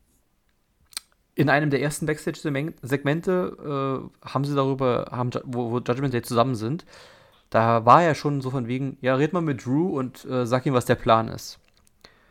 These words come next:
Und ich muss dir sagen, wir haben auch in unserer Preview überhaupt nicht drüber geredet. Mein Bruder hat mich erst auf die, auf die Spur gebracht, vor dem Event, dass es ein begnadeter Moment wäre, den Cash-In hier zu bringen, während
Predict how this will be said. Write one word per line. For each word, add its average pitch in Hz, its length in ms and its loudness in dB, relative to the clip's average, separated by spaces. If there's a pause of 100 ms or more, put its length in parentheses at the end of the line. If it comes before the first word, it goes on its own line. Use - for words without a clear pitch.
(460)
Und 160 160 6
ich 147 80 0
muss 240 180 0
dir 151 140 0
sagen, 202 680 -6 (500)
wir 120 200 2
haben 170 120 2
auch 127 100 -4
in 117 60 -2
unserer 113 200 -2
Preview 190 280 -2
überhaupt 110 260 -2
nicht - 140 -8
drüber 107 160 -4
geredet. 107 500 -4 (140)
Mein 113 160 -4
Bruder 214 220 -6
hat 117 120 -4
mich 104 140 -10
erst - 160 -12
auf 113 100 -12
die, 107 340 -8
auf - 80 -20
die 117 100 -2
Spur 214 240 -4
gebracht, 131 440 -4 (280)
vor 135 280 4
dem 113 160 -2
Event, 110 440 -4 (720)
dass 120 160 -2
es - 220 -8
ein 110 180 -2 (440)
begnadeter 139 640 -2
Moment 147 380 -4
wäre, 139 260 -2
den 135 160 -4
Cash-In 127 640 -6 (240)
hier 113 320 -6 (160)
zu - 140 -4
bringen, 135 380 -4 (460)
während 151 640 2